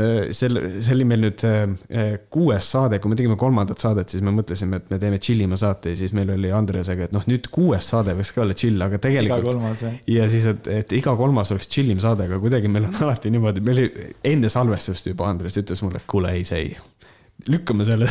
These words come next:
Speaker 1: <laughs> chillima saate edasi, see
Speaker 2: Jaa,
Speaker 1: täna ei tule.
Speaker 2: siin, siin oli nagu nii palju teemasid, millest oli vaja rääkida ja, ja mul
Speaker 1: Mhm.
Speaker 2: väga meeldivad jälle sinu need, äh,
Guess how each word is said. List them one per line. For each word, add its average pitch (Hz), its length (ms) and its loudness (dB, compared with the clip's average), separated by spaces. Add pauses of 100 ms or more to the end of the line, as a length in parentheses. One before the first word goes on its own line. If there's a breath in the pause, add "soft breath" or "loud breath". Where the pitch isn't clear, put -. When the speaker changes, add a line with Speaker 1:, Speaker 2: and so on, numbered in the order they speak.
(100)
Speaker 1:
<laughs> - 140 -8
chillima 135 400 2
saate 123 320 2
edasi, 165 280 0
see 117 160 -2
Speaker 2:
Jaa, 110 80 -2
Speaker 1:
täna 110 200 2
ei 110 80 0
tule. 110 200 0
Speaker 2:
siin, 104 140 -4
siin 151 140 -2
oli 147 120 -2
nagu 123 200 -2
nii 131 120 -4
palju 117 160 -2
teemasid, 120 400 -2
millest 110 280 -6
oli 113 120 -2
vaja 117 200 -2
rääkida 107 480 -6
ja, 98 260 -6
ja 107 160 -10 (140)
mul 117 180 2
Speaker 1:
Mhm. 139 80 0
Speaker 2:
väga 139 180 0
meeldivad 101 360 -4
jälle 98 160 -8
sinu 98 200 -10
need, - 280 -14
äh, - 340 -12